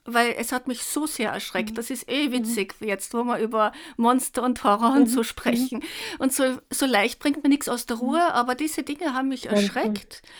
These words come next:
Speaker 1: Das war irgendwie im Nachhinein wie so eine Sicht in die Zukunft
Speaker 2: Mhm.
Speaker 1: und wie,
Speaker 2: Mhm. Wahnsinn.
Speaker 1: ich weiß nicht, wie, wie,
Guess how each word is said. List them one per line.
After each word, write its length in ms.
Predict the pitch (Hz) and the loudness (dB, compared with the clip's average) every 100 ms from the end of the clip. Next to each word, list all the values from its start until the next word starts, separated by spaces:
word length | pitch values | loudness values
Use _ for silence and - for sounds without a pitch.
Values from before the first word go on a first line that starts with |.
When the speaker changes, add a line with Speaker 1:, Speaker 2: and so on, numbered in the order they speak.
| - - | -18 -12
Speaker 1:
Das 220 | 277 - | -8 -2
war 240 | 226 254 330 | 4 4 4
irgendwie 580 | 294 285 285 285 302 302 - | 2 0 0 2 0 0 -4
im 160 | - 262 | -2 2
Nachhinein 560 | 202 254 320 285 277 | 4 2 2 2 2
wie 80 | 294 | 0
so 140 | 302 294 | -2 -2
eine 220 | 262 247 | -2 -2
Sicht 400 | - - 330 - | -2 -2 -4 -2
in 120 | 277 | -2
die 80 | 254 | -2
Zukunft 560 | - 294 - 330 381 233 | -2 -4 -2 -2 0 -2
Speaker 2:
Mhm. 180 | 233 233 - | -2 -6 -4
Speaker 1:
und 220 | 277 269 | -2 0
wie, 200 | 240 339 233 | 2 2 2
Speaker 2:
Mhm. 40 | - - | -4 2
Wahnsinn. 280 | 208 208 - _ _ | 2 2 -4 _ _
Speaker 1:
ich 100 | 269 | 0
weiß 200 | 254 277 | 2 2
nicht, 140 | 285 302 | -2 -2
wie, 140 | 285 | -2
wie, 100 | 277 | 0